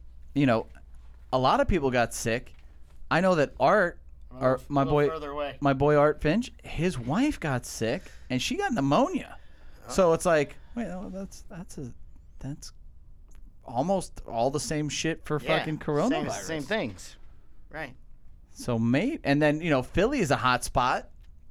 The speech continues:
Speaker 1: So, and that guy travels everywhere.
Speaker 2: Finch or, or Costa?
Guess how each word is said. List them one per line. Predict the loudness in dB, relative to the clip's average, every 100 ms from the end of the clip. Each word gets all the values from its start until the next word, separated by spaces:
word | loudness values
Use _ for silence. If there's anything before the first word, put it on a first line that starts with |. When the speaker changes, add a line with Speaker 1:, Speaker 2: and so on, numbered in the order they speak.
| -16 -4
Speaker 1:
So, | 2 4 4 0 -6 -4
and | 0
that | 0 2
guy | 0
travels | 2 2 4 4 2
everywhere. | 4 4 2 0 -8 -8 -10 -14 -16 -18 -18 -8
Speaker 2:
Finch | -4 -4 -4
or, | -6 -6
or | -6 -4 -6 -10 -14
Costa? | -6 -6 -6